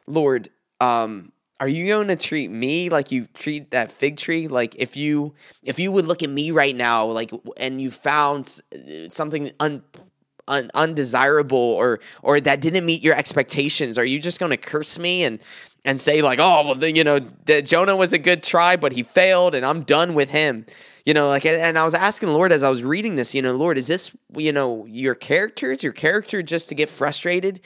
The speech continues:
easy?" And as I was reading more into this, I,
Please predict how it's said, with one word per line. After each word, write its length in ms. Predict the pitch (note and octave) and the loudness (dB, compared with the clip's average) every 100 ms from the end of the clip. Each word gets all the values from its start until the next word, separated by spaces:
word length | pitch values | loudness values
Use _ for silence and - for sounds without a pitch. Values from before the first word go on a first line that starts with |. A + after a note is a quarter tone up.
| _ | _
easy?" 520 | - D3+ D3+ G#3 D4 _ _ _ _ _ _ _ _ _ _ | -8 -6 -2 -4 -6 _ _ _ _ _ _ _ _ _ _
And 140 | - F3 | 0 2
as 140 | G3 | 4
I 60 | G#3+ | 4
was 180 | F3 E3+ | 2 2
reading 320 | G3+ F#3 D#3 | 0 0 0
more 280 | E3+ A3 F3 | 2 2 2
into 400 | E3+ A#3 A#3 G3 | 0 -4 -4 0
this, 300 | C#3 B2 C3 | 0 0 0
I, 200 | C#3 | -2